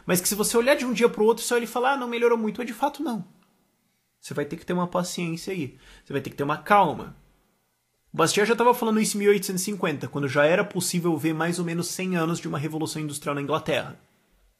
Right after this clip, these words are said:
em que já era possível ver um crescimento. E a galera reclamava, "Olha, mas como tá ruim."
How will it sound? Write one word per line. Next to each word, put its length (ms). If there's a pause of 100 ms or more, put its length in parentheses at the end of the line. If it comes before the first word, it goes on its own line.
(500)
em 100
que 120
já 160
era 240
possível 460
ver 120
um 80
crescimento. 500
E 40
a 40
galera 220
reclamava, 380
"Olha, 360
mas 240
como 240
tá 220
ruim." 480